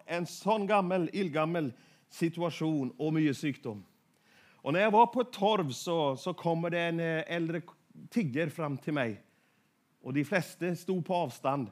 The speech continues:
och de såg att jag var från Europa och anledes.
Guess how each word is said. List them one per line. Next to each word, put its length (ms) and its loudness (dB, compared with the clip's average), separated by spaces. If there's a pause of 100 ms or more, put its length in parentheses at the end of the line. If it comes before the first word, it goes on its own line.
och 100 -10
de 120 -2
såg 280 -2
att 160 0
jag 180 0
var 200 0
från 340 -2 (200)
Europa 520 0
och 380 -2
anledes. 580 -4